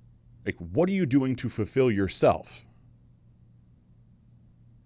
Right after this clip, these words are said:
See, there's this disconnect, in my opinion, that you have to work your ass off doing something you don't like until you make enough money to go do what you want to do.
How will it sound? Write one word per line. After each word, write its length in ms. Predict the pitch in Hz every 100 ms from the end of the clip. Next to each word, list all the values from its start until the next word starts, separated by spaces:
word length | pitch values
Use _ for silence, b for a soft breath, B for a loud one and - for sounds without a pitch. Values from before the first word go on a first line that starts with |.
| -
See, 100 | 127
there's 120 | 131
this 160 | 127 - b b b
disconnect, 600 | 104 170 - 147 104 92
in 80 | 98
my 140 | 95 87
opinion, 320 | 85 101 92
that 120 | 92 - B B
you 80 | 110
have 220 | 107 151 -
to 200 | 107 - b b
work 320 | 98 123 -
your 160 | 131 104
ass 340 | 113 120 -
off 280 | 98 85 95
doing 220 | 117 107
something 360 | 123 113 120 107
you 140 | 107
don't 340 | 95 123 104
like 320 | 98 117 92 104
until 260 | 98 120
you 140 | 110 104
make 240 | 117 120
enough 360 | 110 127 139 123
money 320 | 131 120 101
to 100 | 98
go 180 | 110 104
do 160 | 110
what 180 | 113 107
you 60 | 107
want 200 | 98 90
to 40 |
do. 220 | 78 69